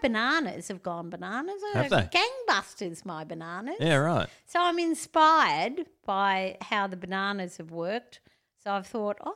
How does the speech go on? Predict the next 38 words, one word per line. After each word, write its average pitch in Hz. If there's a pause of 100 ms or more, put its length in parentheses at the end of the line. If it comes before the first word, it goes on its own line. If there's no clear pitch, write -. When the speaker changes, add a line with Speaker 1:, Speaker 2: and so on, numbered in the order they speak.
Speaker 1:
I'll 359
try 359
a 339
little 339
bit 359
more 339
tropical." -
Speaker 2:
The 110
little 110
fruit -
salad. 143 (600)
So 123
you're 135
gonna 143
Speaker 1:
Yeah. 123
Speaker 2:
go -
tropical 104
this 92
year 90
with 87
your 90
fruits. -
Speaker 1:
Yeah, 247
that's 269
my, 233
that's 233
my 214
big 180
project 170
Speaker 2:
Are 110
you 107
Speaker 1:
this 110
Speaker 2:
gonna 110
Speaker 1:
year. 98
Speaker 2:
go 98
veggies 98
as 90
well? 131